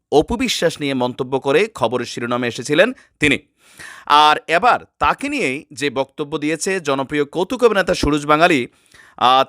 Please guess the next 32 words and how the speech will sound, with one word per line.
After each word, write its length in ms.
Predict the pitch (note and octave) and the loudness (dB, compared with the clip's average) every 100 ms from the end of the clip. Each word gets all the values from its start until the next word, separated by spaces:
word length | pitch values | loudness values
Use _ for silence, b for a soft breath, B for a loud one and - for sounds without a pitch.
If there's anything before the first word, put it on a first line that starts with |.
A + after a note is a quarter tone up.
| _ | _
তিনি 180 | E3 A#3 | -6 0
বলছেন, 520 | G#3 F#3+ - C3+ C#3 - _ _ _ _ _ _ - - - | 0 2 0 -2 -4 -14 _ _ _ _ _ _ -18 -12 -4
আমরা 220 | B2 C3+ | -2 -2
যদি 160 | C3+ | -4
একটু 140 | C#3+ C3 | -8 -6
দেখি, 400 | A#2 A2+ B2 G2+ - | -6 -4 -8 -8 -2
এখন 400 | D3+ - B3 B3 | -2 0 -4 -2
শাকিব 600 | - D3+ C#3+ - G#3+ G#3 - | -2 0 0 -2 -8 -8 -2
অপু 320 | C#3+ C#3+ G#3+ | -2 -2 -6
দুজনেই 420 | E3+ C#3 C3+ E3+ | -4 -4 -2 -4
ভালো 260 | C#3+ A#2 B2 | -4 -4 -4
আছে, 220 | G#2+ G2+ | -6 -8
কিন্তু 360 | - A3+ F#3 F#2+ _ B B B B _ | -2 -2 0 -6 _ B B B B _
তাদের 360 | C3+ D3+ B3+ C#4+ | 2 2 0 -4
মধ্যে 280 | C4 A3 | -4 -4
প্রবেশ 420 | G3 C#3 D3 F3 - | -4 -2 -4 -6 -4
করে 300 | C#3+ B2 - | -2 -2 -4
সব 240 | - F#3+ - - | -6 -6 -6 -14
কিছু 200 | A3 G#3 | -10 -8
নষ্ট 280 | D3 - | -8 -8
করতে 280 | C#3 C3 - | -8 -8 -6
চাচ্ছে 260 | D3 D3 E3 | -4 -2 -2
বুবলি। 400 | A#2 F2+ E2+ - _ B B B B | -4 -6 -10 -16 _ B B B B
শাকিবের 640 | - D#3+ D#3+ A#3 A#3 A#3 A3+ B2 | 0 2 2 0 4 4 4 -2
লেজ 460 | A2+ C3+ E3+ E3+ C3+ | 0 4 4 0 -4
ধরেই 300 | C#3 G3+ B3 | 0 0 -2
তো 260 | C#3+ - - | -6 -8 -8
আজকের 400 | A2 - - C3+ | -8 -8 -8 -6
অবস্থানে 440 | A#2 A#2+ C3 A#2 | -6 -8 -8 -8
এসেছে 300 | G#2+ A#2+ G#3+ | -8 -8 -4
নায়িকা 300 | G3+ G#2+ A2 | -2 -4 -4
বুবলি। 320 | G2 A#2+ G2 | -4 -4 -6